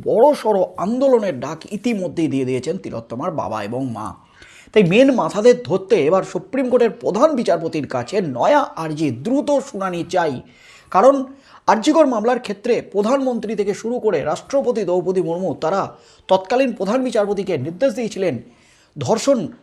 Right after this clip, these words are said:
এবং খুনের যে সমস্ত মামলা, নারী নির্যাতনের মামলাগুলি দ্রুত শুনানি করে বিচার পাইয়ে দিতে হবে। এমনই কিন্তু নির্দেশ ছিল প্রধানমন্ত্রী নরেন্দ্র মোদী থেকে শুরু করে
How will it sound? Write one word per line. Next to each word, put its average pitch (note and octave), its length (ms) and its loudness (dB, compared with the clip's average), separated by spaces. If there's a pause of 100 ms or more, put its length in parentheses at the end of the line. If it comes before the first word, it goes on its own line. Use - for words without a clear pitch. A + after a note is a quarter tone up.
(220)
এবং A3 200 6 (100)
খুনের G3+ 340 -2 (380)
যে C3+ 200 0
সমস্ত B3+ 340 -4
মামলা, D#3+ 360 0 (1300)
নারী G3+ 260 4
নির্যাতনের F3 600 0
মামলাগুলি D3+ 400 -2 (120)
দ্রুত A3+ 320 -4
শুনানি E3+ 380 -4
করে D#3+ 200 -2
বিচার D#3+ 300 -2
পাইয়ে C3 320 -2
দিতে B2 140 -6
হবে। A#2+ 260 -4 (880)
এমনই B3 220 4
কিন্তু A3 260 0
নির্দেশ C#3 360 0
ছিল D3 160 -4 (680)
প্রধানমন্ত্রী E3 640 -2
নরেন্দ্র G3 360 0
মোদী F3+ 220 -2
থেকে D3 200 -2
শুরু A#3 240 0
করে E3 200 2